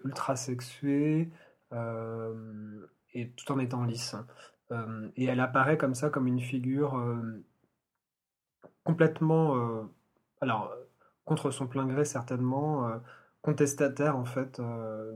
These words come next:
de, de, de ce système de représentation, euh, de la personne, euh, euh, de la personne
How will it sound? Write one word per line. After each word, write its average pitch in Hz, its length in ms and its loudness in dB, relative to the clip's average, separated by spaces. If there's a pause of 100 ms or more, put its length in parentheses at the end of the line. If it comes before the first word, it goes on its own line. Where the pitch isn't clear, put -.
de, 120 200 -4
de, 113 200 -8
de 117 140 -6
ce 123 160 -4
système 139 460 -4
de 127 60 0
représentation, 123 1200 -4
euh, 110 200 -6 (420)
de 123 100 0
la 120 140 2
personne, 131 840 0
euh, 107 560 -4 (920)
euh, 107 440 -4 (520)
de 120 80 -4
la 113 100 0
personne 123 480 4